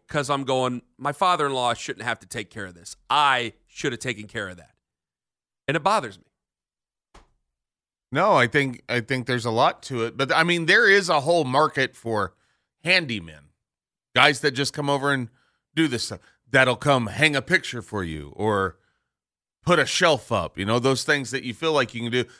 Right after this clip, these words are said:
Speaker 2: The problem for you really is not so much the fixing of the house, but finding the time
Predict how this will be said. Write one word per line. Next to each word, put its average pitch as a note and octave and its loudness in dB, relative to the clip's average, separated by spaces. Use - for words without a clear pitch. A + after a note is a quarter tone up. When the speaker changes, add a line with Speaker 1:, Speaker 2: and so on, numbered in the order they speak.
Speaker 2:
The C3+ -8
problem G#3 2
for B2+ -4
you A2+ -2
really A#2 2
is F#2+ -4
not D#3 2
so E3 0
much D3 0
the A#2+ -2
fixing B2 0
of G2+ -4
the F#2+ -4
house, A2 2
but - -12
finding B2+ -2
the E2+ -6
time F2 0